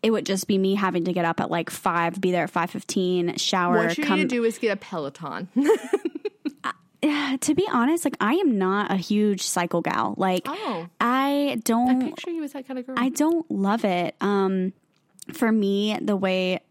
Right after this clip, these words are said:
Speaker 1: my body responds to work and workout is strength training and cardio. And
Speaker 2: But your sister works out, like, a ton.
Speaker 1: Mm-hmm. My sister has really motivated me to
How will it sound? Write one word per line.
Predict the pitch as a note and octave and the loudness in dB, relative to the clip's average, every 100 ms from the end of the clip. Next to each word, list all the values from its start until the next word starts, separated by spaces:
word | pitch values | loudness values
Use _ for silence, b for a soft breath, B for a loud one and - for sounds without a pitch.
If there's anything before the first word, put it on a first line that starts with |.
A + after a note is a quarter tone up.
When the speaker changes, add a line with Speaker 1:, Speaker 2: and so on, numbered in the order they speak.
| _ - | _ -4
Speaker 1:
my | G3 F#3+ | 0 0
body | F#3+ F#3 F#3 F3+ | 0 0 0 0
responds | F#3 - F3+ F3+ F#3+ - | -2 -2 -2 0 -2 -4
to | - G3 F#3 F3 | -2 0 0 0
work | F3+ F#3 G3 | 0 -2 -4
and | F#3+ - | -4 -2
workout | G3+ G3 G3 F#3 | -2 0 0 -2
is | F#3 | -2
strength | - - - - | -4 -4 -4 -6
training | - F#3 F3+ F3+ | -4 -2 0 -2
and | |
cardio. | - A2 D2 - F#3 F3+ | -2 -2 -2 0 0 0
And | F3+ F3 | 0 0
Speaker 2:
But | F#3 | 0
your | A3+ D#4+ | 0 -2
sister | - G3+ G3+ G3 | -4 -6 -4 -6
works | E3 E3+ - | -6 -8 -8
out, | D3+ | -10
like, | D#3 | -10
a | D3 | -12
ton. | D3 - G3 E3+ B2+ | -14 -14 -10 -8 0
Speaker 1:
Mm-hmm. | A3 G3+ G#3+ G#3 G#3 | 0 2 2 2 0
My | G#3 A#3+ | 0 0
sister | C4+ B3 A#3 | 0 0 0
has | G#3+ F#3 - - | 0 -2 -4 -8
really | F#3+ F#3+ F#3+ F#3 F3+ | -6 -2 0 2 2
motivated | F#3 E3+ F3 E3+ F3 F3+ | 2 0 0 -2 -2 0
me | F3 F3+ | 0 0
to | - - F3 E3+ | -2 -2 0 0